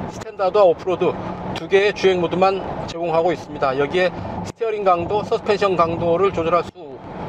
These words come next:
있게 했고요. 너무 단순화하지 않았나? 뭐 이런 느낌이 들고요. 또 하나 패들이 없죠. 그래서 운전하는,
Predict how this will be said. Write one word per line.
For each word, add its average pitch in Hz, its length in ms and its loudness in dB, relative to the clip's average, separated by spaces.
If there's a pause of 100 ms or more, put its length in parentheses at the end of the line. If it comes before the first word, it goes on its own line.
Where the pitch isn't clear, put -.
(180)
있게 185 260 2
했고요. 160 360 2 (880)
너무 185 200 2
단순화하지 208 640 2
않았나? 190 420 6 (680)
뭐 165 120 2
이런 196 320 4
느낌이 190 440 0
들고요. 180 420 4
또 226 140 6
하나 220 200 6 (340)
패들이 294 280 4
없죠. 185 460 2 (300)
그래서 156 200 -2
운전하는, 202 960 6